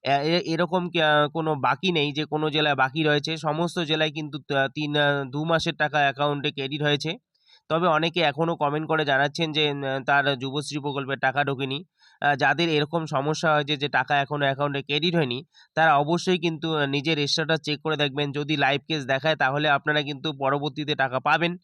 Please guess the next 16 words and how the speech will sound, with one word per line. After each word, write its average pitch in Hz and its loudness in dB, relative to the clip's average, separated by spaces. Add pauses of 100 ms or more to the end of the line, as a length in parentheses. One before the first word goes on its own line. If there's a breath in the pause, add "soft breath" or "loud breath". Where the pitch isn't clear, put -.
(280 loud breath)
আর 131 -2
যদি 156 0
আপনাদের 147 0
লাইভ 131 2
কেস 151 -2
না 135 2
দেখায় 151 0
বা 143 2
অন্য 143 0
কোনো 151 -4
কিছু 139 -8
দেখায় 135 0
তাহলে 139 0
কিন্তু 143 -4
আপনাদের, 135 -2
আহ, 131 -2